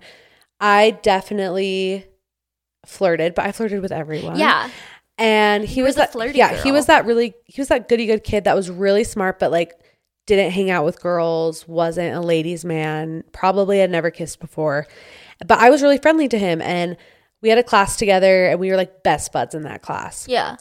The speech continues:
Speaker 1: And he had a crush on me and a couple other girls. And so I never really was, like, too concerned 'cause I'm like, "Oh, he has crushes on other girls. So, like, I'm not, like, the only one. I'm not gonna break his heart."
Speaker 2: Yeah.
Speaker 1: Um, but then he wanted me to be his True Hawk. So it was after a football game.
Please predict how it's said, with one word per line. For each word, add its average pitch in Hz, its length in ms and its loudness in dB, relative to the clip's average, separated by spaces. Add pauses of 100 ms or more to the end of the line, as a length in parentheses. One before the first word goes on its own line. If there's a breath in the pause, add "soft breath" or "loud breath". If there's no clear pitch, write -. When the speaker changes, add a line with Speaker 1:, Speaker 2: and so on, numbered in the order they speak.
(120)
Speaker 1:
And 208 460 0
he - 140 -2
had 285 120 4
a 311 40 0
crush 233 360 0
on 220 140 -2
me 202 120 -2
and 190 100 -2
a 190 40 -6
couple 185 200 -4
other 170 200 0
girls. 160 420 -2 (640 soft breath)
And 208 160 -2
so 220 180 4
I 202 100 6
never 214 260 2
really 214 260 4
was, 190 160 -2
like, 170 180 0
too - 180 -8
concerned 196 340 -4
'cause 202 60 -8
I'm 202 80 -6
like, 190 140 -4
"Oh, 269 100 0
he 254 100 -2
has 294 120 -2
crushes 180 300 -10
on 160 120 -6
other 127 160 -6
girls. - 240 -10
So, 165 120 -8
like, - 300 -10 (140)
I'm 190 160 -8
not, 165 260 -4
like, 156 260 -8
the - 120 -6
only 165 260 -6
one. 139 140 -4
I'm 165 80 -6
not 170 120 -8
gonna 180 100 -6
break 160 180 -4
his 151 100 -10
heart." - 240 -8
Speaker 2:
Yeah. 277 280 0 (340 loud breath)
Speaker 1:
Um, 185 680 -2
but 202 140 -2
then 190 200 0
he 185 340 -8
wanted 170 340 -6
me 165 100 -6
to 160 60 -8
be - 120 -12
his 151 200 -12
True - 200 -10
Hawk. - 480 -6
So - 180 -2
it - 20 4
was 202 100 0
after 190 300 -2
a 254 60 -2
football 170 340 -2
game. 151 320 -14